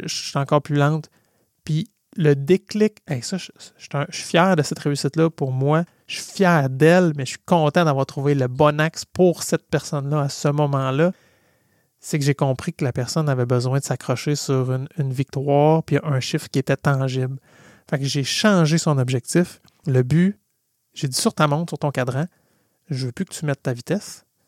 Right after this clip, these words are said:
je veux que tu mettes ta fréquence cardiaque et ton objectif, ta réussite, ça va être si ta course est en bas de X battements par minute. Fait que je veux que tu te tiennes sous ce seuil-là. » Puis là, ça, c'est une réussite. Fait que j'étais capable d'y donner un objectif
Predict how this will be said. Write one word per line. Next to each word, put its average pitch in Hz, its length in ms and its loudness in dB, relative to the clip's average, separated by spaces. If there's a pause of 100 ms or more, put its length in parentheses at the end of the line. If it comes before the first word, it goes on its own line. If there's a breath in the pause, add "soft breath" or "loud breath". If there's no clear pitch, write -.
(140)
je 135 160 -4
veux 131 60 -2
que - 100 -12
tu - 80 -10
mettes 143 120 -4
ta 131 80 -4
fréquence 143 360 -4
cardiaque 131 420 -4 (480)
et 175 100 -4
ton 131 280 -4
objectif, 180 560 0
ta 127 100 -2
réussite, 147 720 0 (320)
ça 139 200 2
va 127 160 0
être 135 100 -4
si - 180 -8
ta 131 160 -2
course - 500 -2 (220)
est 143 260 0
en 139 180 2
bas 143 180 4
de 135 200 2 (160)
X - 420 -2 (600)
battements 151 340 2
par 135 180 0
minute. 120 260 -6 (720)
Fait 147 80 -6
que 127 60 -4
je 139 60 0
veux 143 100 4
que - 80 -12
tu - 80 -10
te - 120 -20
tiennes 175 300 4
sous - 240 -4
ce 151 160 2
seuil-là. » 135 580 0 (100)
Puis 147 120 -12
là, 165 120 6
ça, 190 160 0
c'est - 140 -6
une 151 80 2
réussite. 135 400 0 (580 loud breath)
Fait 147 100 0
que 147 60 2
j'étais 147 160 2
capable 277 240 0
d'y 170 80 4
donner 160 220 2
un 165 200 0
objectif 196 600 0